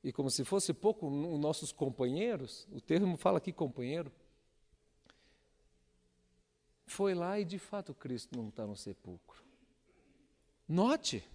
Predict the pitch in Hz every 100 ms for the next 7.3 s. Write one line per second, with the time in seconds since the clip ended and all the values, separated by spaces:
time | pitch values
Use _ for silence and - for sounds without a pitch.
0 | - _ _ _ _ _ _ - - -
1 | 202 170 277 220 214 359 330 247 185 185
2 | 294 254 226 208 - 208 233 277 262 233
3 | - 160 - 220 294 190 - _ - -
4 | 208 240 - 254 220 156 277 247 247 220
5 | 214 - 175 - 180 262 240 - _ -
6 | 175 185 214 220 277 277 190 254 254 165
7 | 196 277